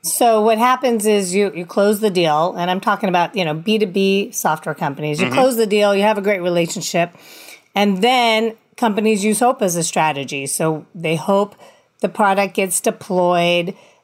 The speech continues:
Speaker 1: Uh, they hope the customer reaches their success outcomes, even though
Speaker 2: Mm.
Speaker 1: maybe that was never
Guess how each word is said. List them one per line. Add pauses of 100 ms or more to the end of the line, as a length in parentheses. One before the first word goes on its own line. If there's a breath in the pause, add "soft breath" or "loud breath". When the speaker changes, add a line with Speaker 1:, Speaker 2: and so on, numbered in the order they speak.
(100)
Speaker 1:
Uh,
they
hope
the
customer
reaches
their
success
outcomes,
even
though
Speaker 2:
Mm.
Speaker 1:
maybe
that
was
never